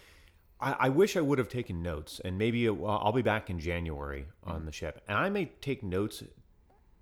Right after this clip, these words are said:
Speaker 1: just to start listing some of the songs that were, were,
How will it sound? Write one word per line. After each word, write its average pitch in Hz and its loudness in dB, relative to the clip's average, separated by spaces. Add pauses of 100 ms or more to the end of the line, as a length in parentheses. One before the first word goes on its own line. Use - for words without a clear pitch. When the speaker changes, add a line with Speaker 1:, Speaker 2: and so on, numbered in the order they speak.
Speaker 1:
just 117 0
to - -8
start - -2 (140)
listing 90 -4
some 101 -2
of 85 -6
the 87 -6
songs 95 -4 (540)
that 90 0 (140)
were, 90 -2
were, 90 -8